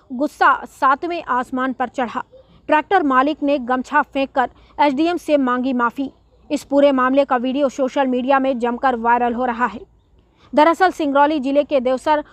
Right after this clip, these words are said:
और अनुविभागीय कार्यालय में पदस्थ एसडीएम आईएएस आकाश सिंह बीते दिन सरई इलाके के भ्रमण में निकले थे। कल शाम को सरई इलाके के गन्नई गांव गुजर रहे थे, तभी अचानक उनकी गाड़ी में एक ट्रैक्टर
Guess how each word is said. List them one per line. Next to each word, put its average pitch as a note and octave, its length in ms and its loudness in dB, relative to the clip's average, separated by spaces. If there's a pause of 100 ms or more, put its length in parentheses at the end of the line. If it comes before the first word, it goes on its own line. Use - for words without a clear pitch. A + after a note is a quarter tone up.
(140)
और D4+ 160 6
अनुविभागीय C#4 840 -4
कार्यालय C4 480 -2
में C4 220 -2
पदस्थ C4 360 0 (100)
एसडीएम C#4+ 500 0 (280)
आईएएस D4 580 4
आकाश C4+ 400 -2
सिंह D4 340 -6
बीते C4+ 300 -2
दिन C#4+ 300 -2 (360)
सरई D#4 280 4
इलाके C4 520 -2
के C#4+ 260 -2
भ्रमण B3 420 -4
में C4 180 -2
निकले C4+ 380 -2
थे। C4 220 -10 (360)
कल D#4 120 4
शाम D4+ 320 2
को D4+ 160 0
सरई C4+ 300 0
इलाके C4 440 0
के C#4+ 280 2 (240)
गन्नई C#4 380 2
गांव C4 320 0
गुजर A#3+ 300 0
रहे B3 220 -4
थे, - 180 -14 (320)
तभी D4+ 220 4
अचानक C#4 460 0
उनकी C4+ 220 -4
गाड़ी B3+ 340 2
में C4+ 160 0
एक C4 220 -2 (100)
ट्रैक्टर D4 440 -2